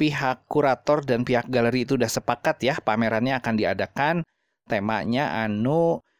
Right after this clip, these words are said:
eh, tanggal penyelenggaraannya dari kapan sampai kapan, pembukaan sampai kapan, terus nanti biasanya akan dibuat sebuah M O U ya, jadi surat kerjasama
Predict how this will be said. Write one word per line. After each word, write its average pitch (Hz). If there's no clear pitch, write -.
eh, 104
tanggal 123
penyelenggaraannya 117
dari 113
kapan 117
sampai 113
kapan, 143
pembukaan 117
sampai 113
kapan, 165
terus 170
nanti 156
biasanya 147
akan 160
dibuat 131
sebuah 131
M 123
O 123
U 107
ya, 101
jadi 120
surat 107
kerjasama 117